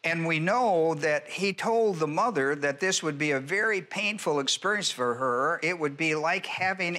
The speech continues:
a sword thrust into her heart. <clears throat> And so I've, I've taken that as kind of a background in the way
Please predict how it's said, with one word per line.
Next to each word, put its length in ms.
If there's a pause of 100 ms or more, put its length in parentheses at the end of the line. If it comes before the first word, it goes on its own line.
a 160
sword 720
thrust 500
into 360
her 260
heart. 540 (2000)
<clears throat> 80 (840)
And 120
so 260
I've, 300 (260)
I've 260
taken 440
that 340
as 300
kind 340
of 140
a 100
background 760
in 220
the 80
way 300